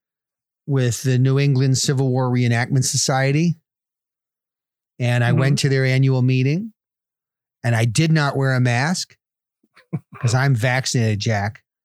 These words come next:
Speaker 2: Yeah, I
Speaker 1: And
Speaker 2: know.
Speaker 1: I leapt up from my chair in the middle of the meeting, and I just said, "What about Girl Scout cookie bullets?"
Speaker 2: Mm-hmm.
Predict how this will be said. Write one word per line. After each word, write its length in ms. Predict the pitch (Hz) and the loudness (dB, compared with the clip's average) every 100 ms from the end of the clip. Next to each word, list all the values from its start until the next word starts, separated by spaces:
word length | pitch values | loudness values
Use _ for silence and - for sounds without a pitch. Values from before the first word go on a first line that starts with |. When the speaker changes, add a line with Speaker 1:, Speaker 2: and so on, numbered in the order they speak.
| _ _ _ | _ _ _
Speaker 2:
Yeah, 200 | 135 165 | -6 -4
I 40 | |
Speaker 1:
And 100 | 131 | -2
Speaker 2:
know. 60 | 135 | -2
Speaker 1:
I 100 | 143 | 0
leapt 360 | 139 147 139 156 | 0 0 0 -2
up 160 | 143 | -4
from 160 | - 139 | -2 -2
my 180 | 135 151 | 0 -2
chair 220 | - 139 | 0 0
in 80 | 139 | 2
the 60 | |
middle 180 | 131 131 | 2 0
of 100 | 123 | 0
the 60 | 117 | 0
meeting, 380 | 123 127 180 190 | 0 0 0 -2
and 80 | |
I 100 | 127 | -2
just 320 | 123 127 123 - | -2 -2 -2 -2
said, 220 | 127 120 | 0 0
"What 300 | 120 120 135 | -2 -2 0
about 480 | 147 131 131 143 120 | 0 0 0 -2 -4
Girl 260 | 135 139 | -2 -2
Scout 420 | 143 - 147 135 - - | -2 -4 -2 -2 -4 -6
cookie 320 | 147 135 143 | -4 -2 -2
bullets?" 540 | 131 143 127 - - - _ _ _ _ _ | 0 0 -2 -6 -12 -12 _ _ _ _ _
Speaker 2:
Mm-hmm. 340 | 170 170 180 | -2 0 0